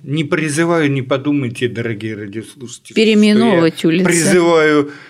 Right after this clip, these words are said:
Speaker 1: э, сейчас же переименовать все улицы.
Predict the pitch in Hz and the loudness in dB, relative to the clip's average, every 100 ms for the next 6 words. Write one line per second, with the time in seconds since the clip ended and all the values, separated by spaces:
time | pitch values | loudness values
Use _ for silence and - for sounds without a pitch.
0 | - - 131 143 135 185 180 185 156 143 | -14 -2 2 2 2 0 0 0 0 0
1 | 156 139 165 175 165 165 185 185 180 180 | -2 0 0 2 0 0 0 0 -2 -4
2 | - 185 196 202 160 143 - 131 123 | -2 0 2 0 -2 -4 -4 -4 -4